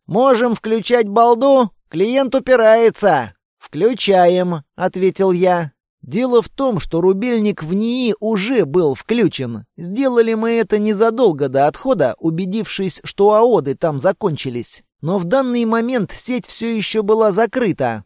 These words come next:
программно, и включить её мог я, ну или Строгов. Но он решил, что перед включением лучше поинтересоваться у меня, готовы ли мы к такому ходу. Нам, по большому счёту, было уже плевать, барона ведь взяли.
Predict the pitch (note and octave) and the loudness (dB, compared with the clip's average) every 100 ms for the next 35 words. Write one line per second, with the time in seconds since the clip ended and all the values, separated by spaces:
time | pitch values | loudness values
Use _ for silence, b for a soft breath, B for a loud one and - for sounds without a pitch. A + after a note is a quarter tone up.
0 | - B3 B3+ B3 B3 F3 C#3 C3 A2+ A2 | -4 2 2 2 2 2 -2 -6 -6 -8
1 | _ - G#3 - A3+ A#3+ - C#4 G#3+ D#3 | _ -10 -10 -6 -4 -4 -2 -2 -2 -4
2 | F#3+ F3+ E3 C3 F3 A3 - A3 A#3+ C3+ | -2 0 0 0 -2 -4 -4 0 0 0
3 | G#2 _ G#3+ D4 D4+ C#4+ C4 - E3+ D#3 | -4 _ -10 -6 -2 0 0 0 2 2
4 | C3+ B2+ - - _ - F3 B3 C#4+ A#3 | 2 -6 -8 -20 _ -6 -2 0 0 0
5 | F3+ F3+ D#3+ C3+ - F3+ G3+ G3 - G#3 | -2 -2 -2 -4 -4 -2 0 -2 -2 -8
6 | G#3+ C4 C4+ B3 A3+ G3+ A#3 A#3+ A3+ G#3 | -6 -4 -4 -2 -2 -2 -2 -4 -4 -4
7 | A3 A3 G#3 A3 G#3+ A#3 A3+ A3+ E3 A3+ | -4 -4 -4 -4 -2 0 2 0 -2 -4
8 | A#3 A#3+ B3 F#3+ C#3 B2+ B2+ G3+ - A#3 | -2 0 0 0 0 -4 -2 -2 0 -4
9 | A3+ A#3 B3 A#3+ E3 - D#3 - D#3 C#3 | -2 -2 0 0 0 0 -4 -2 -4 -2
10 | C3+ G#3+ E3 B2 A2 G#2 _ - D4 B3 | -4 -2 -2 -2 -6 -10 _ -2 2 2
11 | F#3+ F#3 F#3+ - A3 F#3+ - B3 F#3 E3 | 0 0 0 0 -2 -2 -2 -2 -2 0
12 | F#3 F#3 F3 D#3+ E3+ - E3+ F#3 E3+ - | 0 2 2 2 0 0 0 2 0 -2
13 | - _ C3+ G#3+ C4 D#3 C3 A#2+ C3 A3 | -14 _ -2 2 2 -2 -6 -10 -4 -2
14 | A#3 C3+ G#2+ | 0 -2 -6